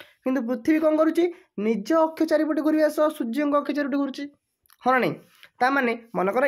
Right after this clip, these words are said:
ଇଣ୍ଡିଆଟା ଏଇଠି ଅଛି, ତାମାନେ ସୂର୍ଯ୍ୟଙ୍କ କିରଣଟା ପଇଲା, ତାମାନେ ଦିନ ହେଲା। ଯେତେବେଳେ ଏଇଟା ବୁଲି ବୁଲି ସୁ-, ଇଣ୍ଡିଆଟା ଏପଟକୁ ପଳେଇ ଆସିଲା, ଏପଟେ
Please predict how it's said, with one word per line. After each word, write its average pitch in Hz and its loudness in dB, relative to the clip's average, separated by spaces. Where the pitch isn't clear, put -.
ଇଣ୍ଡିଆଟା 214 2
ଏଇଠି 185 2
ଅଛି, 165 -2
ତାମାନେ 262 0
ସୂର୍ଯ୍ୟଙ୍କ 262 0
କିରଣଟା 285 2
ପଇଲା, 294 2
ତାମାନେ 175 0
ଦିନ 285 2
ହେଲା। 269 0
ଯେତେବେଳେ 285 2
ଏଇଟା 285 0
ବୁଲି 294 2
ବୁଲି 285 2
ସୁ-, 220 -6
ଇଣ୍ଡିଆଟା 247 2
ଏପଟକୁ 302 0
ପଳେଇ 311 4
ଆସିଲା, 254 0
ଏପଟେ 240 0